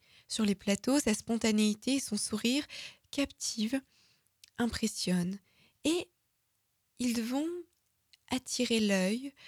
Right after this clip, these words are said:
des réalisateurs et des collègues. Ses premiers films sont des commo-, sont des comédies assez légères, mais très vite, elle va se passionner pour les films d'action,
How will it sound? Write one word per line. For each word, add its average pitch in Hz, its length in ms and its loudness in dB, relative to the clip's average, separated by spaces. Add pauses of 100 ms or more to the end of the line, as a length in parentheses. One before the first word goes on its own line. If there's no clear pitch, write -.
(220)
des 220 140 4
réalisateurs 208 760 2
et 226 80 0
des 220 120 0
collègues. 185 520 0
Ses - 140 -14
premiers 196 280 2
films 240 280 4 (240)
sont - 160 -2
des 208 140 6
commo-, 202 320 0 (200)
sont 254 220 0
des 233 120 4
comédies 220 420 2
assez 226 240 2
légères, 220 600 4
mais 214 140 4
très 269 240 0
vite, 262 260 -4 (400)
elle 214 160 2
va 214 200 4
se - 160 -6
passionner 240 500 0
pour 202 200 -4
les 196 100 0
films 202 420 0
d'action, 202 640 0